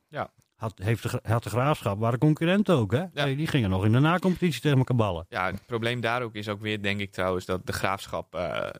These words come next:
Speaker 1: niet, eh, <laughs> in dezelfde positie zit als A Z financieel
Speaker 2: Ja, ja,
Speaker 1: gezien,
Speaker 2: nee,
Speaker 1: eh,
Speaker 2: maar dat is
Speaker 1: om
Speaker 2: ook
Speaker 1: dat
Speaker 2: een
Speaker 1: te doen.
Speaker 2: aflopend contract. Had je ook
Speaker 1: Ja.
Speaker 2: kunnen zeggen, ik zet je op non-actief, ik zet er een, eh, een tweede trainer op.
Speaker 1: Ja.
Speaker 2: En, eh,
Speaker 1: Nee, dat klopt.
Speaker 2: dat is, qua geld valt het nog wel mee.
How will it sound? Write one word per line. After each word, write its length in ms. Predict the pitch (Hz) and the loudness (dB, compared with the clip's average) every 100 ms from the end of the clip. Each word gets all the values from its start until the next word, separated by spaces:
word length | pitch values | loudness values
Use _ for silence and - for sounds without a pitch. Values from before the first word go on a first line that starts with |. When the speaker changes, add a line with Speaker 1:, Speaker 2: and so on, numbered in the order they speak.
| - | -14
Speaker 1:
niet, 420 | - 101 104 104 - | -10 -4 -2 -2 -2
eh, 120 | 92 98 _ _ - - | -2 -4 _ _ -20 -20
<laughs> 280 | _ - 139 | _ -12 -8
in 140 | 117 - | -8 -8
dezelfde 380 | 107 - 113 - | -4 -4 -4 -4
positie 440 | - 110 120 - | -2 0 0 0
zit 220 | 107 110 98 | 0 0 0
als 180 | 98 | -2
A 180 | - 104 | -2 -4
Z 140 | 104 98 | -6 -10
financieel 460 | - 107 101 - 110 | -10 -10 -8 0 0
Speaker 2:
Ja, 40 | |
ja, 60 | 113 | 0
Speaker 1:
gezien, 180 | 123 113 | 0 2
Speaker 2:
nee, 160 | 110 | 4
Speaker 1:
eh, 60 | - | 4
Speaker 2:
maar 80 | 151 | 4
dat 100 | 135 | 4
is 60 | |
Speaker 1:
om 60 | 131 | 2
Speaker 2:
ook 80 | - | 4
Speaker 1:
dat 100 | 98 | 2
Speaker 2:
een 60 | |
Speaker 1:
te 60 | 139 | 4
doen. 80 | 135 | 4
Speaker 2:
aflopend 240 | 131 113 | 2 -2
contract. 400 | - 101 113 101 | -6 -6 -4 -2
Had 140 | 113 101 | -2 0
je 80 | |
ook 60 | 135 | 0
Speaker 1:
Ja. 40 | 110 | 4
Speaker 2:
kunnen 160 | 123 139 | 4 4
zeggen, 200 | 143 120 | 2 0
ik 80 | |
zet 140 | - 113 | -2 -4
je 60 | |
op 60 | 104 | 2
non-actief, 460 | 113 113 - 117 101 | 4 4 2 -2 -2
ik 100 | - | 0
zet 200 | 110 - | -2 0
er 80 | |
een, 160 | 104 101 | 0 4
eh, 200 | 104 101 | 4 2
een 100 | 107 | 0
tweede 280 | - 113 95 | 0 0 0
trainer 380 | 90 110 104 95 | 0 2 2 2
op. 180 | 98 92 | -2 -4
Speaker 1:
Ja. 100 | 98 | -4
Speaker 2:
En, 140 | 95 | -4
eh, 120 | 101 95 95 _ _ _ | -6 -8 -12 _ _ _
Speaker 1:
Nee, 180 | 117 | -2
dat 120 | 113 101 | -2 -2
klopt. 260 | - 78 | -4 -6
Speaker 2:
dat 120 | 101 | -8
is, 220 | 110 101 - | -8 -10 -8
qua 120 | 123 | -8
geld 300 | 110 143 185 | -2 -2 -2
valt 180 | - 180 | -2 -4
het 80 | 165 | -2
nog 120 | 170 | 0
wel 140 | 139 156 | 0 0
mee. 280 | 170 - | -2 -6